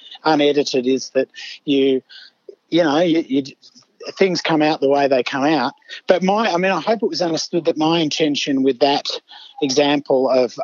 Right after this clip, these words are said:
of obesity and overweightness was that I was trying to make a point about how it's, um, you know, it shouldn't be that just, just, like, we don't have to call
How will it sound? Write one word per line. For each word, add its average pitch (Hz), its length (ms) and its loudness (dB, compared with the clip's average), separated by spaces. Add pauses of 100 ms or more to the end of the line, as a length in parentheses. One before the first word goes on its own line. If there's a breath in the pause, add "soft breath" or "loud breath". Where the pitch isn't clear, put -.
of 123 240 0 (280)
obesity 135 680 2
and 120 140 2
overweightness 127 840 0
was 120 200 -2
that 127 180 2 (800 loud breath)
I 143 80 2
was 139 140 2
trying 202 200 2
to 170 60 0
make 156 160 0
a - 60 -4
point 170 300 0
about 143 320 2
how 139 300 0 (420 loud breath)
it's, - 360 -4
um, 135 380 -2 (440)
you 165 60 -8
know, 156 100 0
it 151 160 -2
shouldn't 196 540 -4
be 160 260 2
that 147 200 0 (100)
just, 156 360 -2
just, 185 300 -2 (340)
like, 208 200 0
we 214 80 2
don't 214 220 0
have 190 240 -2
to 170 100 -2
call 156 500 0